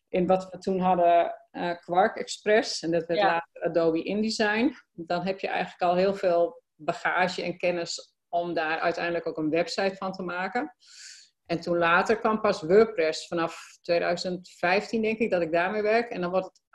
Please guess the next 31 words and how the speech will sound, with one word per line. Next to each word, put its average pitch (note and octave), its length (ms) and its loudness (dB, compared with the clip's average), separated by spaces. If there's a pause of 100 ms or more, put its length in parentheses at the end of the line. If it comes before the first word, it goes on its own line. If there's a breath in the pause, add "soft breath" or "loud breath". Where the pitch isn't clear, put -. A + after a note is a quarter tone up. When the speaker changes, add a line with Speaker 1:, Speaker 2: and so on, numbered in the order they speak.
(160)
Speaker 1:
eigenlijk G3+ 340 0
allemaal G3 200 -4
steeds F#3+ 300 -4
simpeler F#3+ 460 -2
en F3 140 -4
eenvoudiger. E3+ 680 -4 (100)
Speaker 2:
Ja. F#3+ 440 0 (520)
Speaker 1:
Maar F3+ 200 -2
Speaker 2:
Ja. G#3+ 60 6
Speaker 1:
het G3 160 2
gaat, G3 320 0
me-, G3+ 240 -2
mensen G#3 360 -4
denken G3+ 260 -4
vaak F#3+ 200 2
te G3 80 -4
ingewikkeld. G3+ 600 0 (540 loud breath)
En F#3+ 120 -6
het G3 140 -4
gaat G#3 320 -2
erom, G3 380 -2 (360 loud breath)
wat G3 200 2
wil G3+ 180 6
je G3+ 140 6
dat G3 180 6
een F#3+ 140 -4
product G3 420 2
voor F#3 160 4
jou E3+ 220 4
gaat D3+ 260 -4
doen? E3+ 400 6